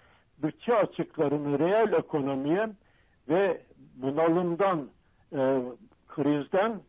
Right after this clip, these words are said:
hem krizden hem salgından etkilenen emekçi katmanlara aktarırken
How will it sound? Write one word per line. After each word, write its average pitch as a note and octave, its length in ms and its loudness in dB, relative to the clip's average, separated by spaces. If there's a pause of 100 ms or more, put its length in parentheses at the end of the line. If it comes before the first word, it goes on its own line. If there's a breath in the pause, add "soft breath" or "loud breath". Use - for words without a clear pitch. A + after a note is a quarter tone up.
(1080)
hem A3 280 -2
krizden G#3 540 -2
hem F#3+ 180 -2
salgından D#3 720 0
etkilenen D#3 840 -2
emekçi E3+ 480 -4
katmanlara D3 760 -2
aktarırken F3+ 800 -2